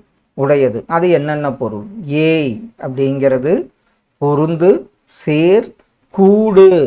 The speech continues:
என்னும் பொருளை உடையது. கடற்கலன்கள்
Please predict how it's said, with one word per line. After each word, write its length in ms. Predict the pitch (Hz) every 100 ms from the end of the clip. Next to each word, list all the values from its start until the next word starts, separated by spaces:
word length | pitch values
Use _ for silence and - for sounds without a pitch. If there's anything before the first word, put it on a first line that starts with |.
| 113 113
என்னும் 540 | 139 143 143 180 233
பொருளை 420 | - 139 139 143 165 302
உடையது. 680 | - 123 135 135 135 170 349 _ _ _ _ _ _ -
கடற்கலன்கள் 880 | 190 262 226 196 170 151 147 156